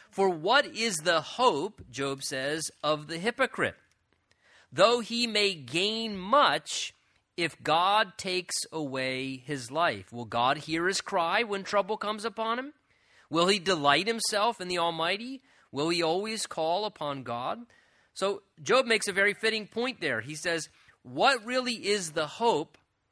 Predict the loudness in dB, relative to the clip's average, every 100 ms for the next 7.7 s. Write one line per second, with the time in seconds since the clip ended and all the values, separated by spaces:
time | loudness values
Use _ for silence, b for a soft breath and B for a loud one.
0 | _ _ _ _ _ -4 -2 -2 2 2
1 | 0 -2 2 2 2 0 -2 0 -2 -4
2 | -4 -6 -10 b 0 2 2 4 2 2
3 | -2 -4 -2 0 0 -2 -4 -4 -6 -4
4 | -2 -2 -2 -4 -4 -4 -4 -4 -4 -6
5 | -2 0 0 0 -8 -8 -10 -10 -6 -4
6 | -2 -2 -4 -10 -8 -4 -4 -4 -6 -8
7 | -6 -2 -2 -2 -2 -4 -4